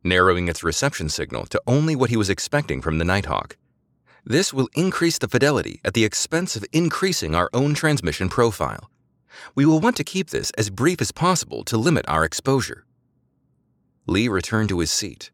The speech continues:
narrowing his eyes out the window. "We're poking our heads out and hoping it's Samantha who spots us and not the Navy.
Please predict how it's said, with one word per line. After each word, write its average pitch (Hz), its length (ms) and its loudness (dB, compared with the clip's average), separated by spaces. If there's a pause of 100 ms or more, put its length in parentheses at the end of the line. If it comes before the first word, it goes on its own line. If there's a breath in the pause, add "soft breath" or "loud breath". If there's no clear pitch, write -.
(340)
narrowing 80 440 2
his 85 120 -4
eyes 95 300 0
out 71 120 -4
the 80 80 -2
window. 78 420 -2 (760)
"We're 82 140 2
poking 113 400 4
our 107 140 4
heads 113 260 2
out 120 220 4
and 82 100 -4
hoping 104 280 4
it's 85 140 -4
Samantha 104 460 0
who 71 140 -4
spots 78 420 -2
us 82 300 -2
and 73 160 -2
not 101 180 0
the 78 80 -2
Navy. 85 520 -2